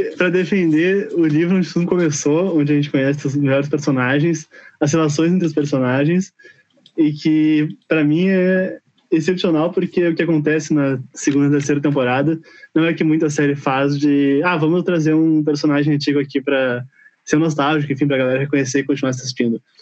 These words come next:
O livro um, ele é orgânico na história, a gente conhece vários personagens que vão ser úteis, não porque o público gostou, mas porque eles já tão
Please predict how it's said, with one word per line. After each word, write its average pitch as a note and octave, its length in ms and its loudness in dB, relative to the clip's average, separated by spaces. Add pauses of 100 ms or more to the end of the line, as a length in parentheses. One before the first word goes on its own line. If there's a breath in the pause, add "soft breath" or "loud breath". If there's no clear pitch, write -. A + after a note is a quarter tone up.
(200 loud breath)
O C3+ 40 0
livro D3 240 2
um, C#3+ 140 4
ele E3+ 180 2
é F3 300 0 (160)
orgânico E3 540 2
na C#3 80 2
história, C#3+ 520 0 (400 loud breath)
a - 40 -6
gente C3 120 -4
conhece D#3 360 0
vários D#3 260 0
personagens D#3 560 0
que F3 180 -2
vão E3 200 0
ser D#3+ 580 0 (400)
úteis, G3+ 320 0
não F3+ 480 0
porque G#3 460 0
o F#3 80 -4
público F3 260 0
gostou, D#3 380 0
mas C3 160 -2
porque D3 240 -4
eles D#3 160 0
já D#3+ 120 0
tão D#3 320 0